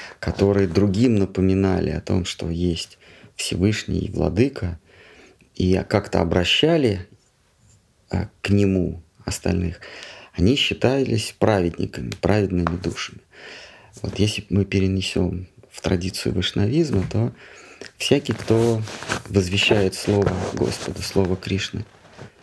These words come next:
другим, тот исполняет его волю. Вот это,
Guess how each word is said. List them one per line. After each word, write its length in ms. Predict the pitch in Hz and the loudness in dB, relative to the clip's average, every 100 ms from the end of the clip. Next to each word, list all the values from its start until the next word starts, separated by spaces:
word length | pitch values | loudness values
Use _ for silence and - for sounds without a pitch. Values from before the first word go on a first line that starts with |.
| - - | -20 -2
другим, 560 | 92 90 110 165 170 - - - - _ _ _ _ - - _ _ - - | 0 2 2 0 0 -6 -16 -20 -20 _ _ _ _ -20 -20 _ _ -18 -6
тот 420 | 101 123 - - - _ - | 0 0 -2 -12 -16 _ -6
исполняет 680 | 98 - 98 101 143 127 | -6 0 2 2 2 0
его 280 | - 92 113 | 0 2 2
волю. 440 | 98 87 87 - - - - - | 2 -2 -2 -6 -12 -20 -20 -10
Вот 200 | 82 - | -8 0
это, 160 | - | 0